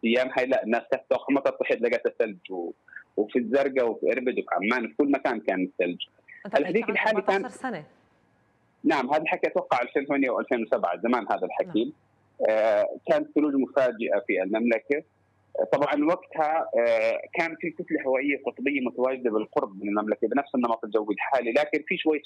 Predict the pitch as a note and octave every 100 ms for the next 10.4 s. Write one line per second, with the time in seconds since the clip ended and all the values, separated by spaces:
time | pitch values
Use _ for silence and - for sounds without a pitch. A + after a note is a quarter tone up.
0 | - A2 - B2+ G#2+ F#2 E2 F2 F2+ -
1 | _ _ G#3+ - G2+ G2+ - C#3+ D3 C#3+
2 | C3+ D3 D3 - - C#3 C#3 C3+ B2+ -
3 | D3+ A#2+ G#2 G#2+ A2+ A2 - A2 A2+ -
4 | _ _ _ G#2 C3+ B2+ B2 A2+ - A2+
5 | - - B2 A2+ G2+ F#2 A2+ G#2 - G#2
6 | G2 G2 G2 G#2+ C3 - - C3+ B2 A2
7 | B2 A#2 G#2+ A2+ G#2+ - G2+ F2+ F#2 -
8 | A#2 B2 - - _ _ - G2 G2 A2
9 | C#3+ C#3 D3+ B2 G#2 G#2 C3 B2+ A2+ A#2+
10 | A#2 B2 B2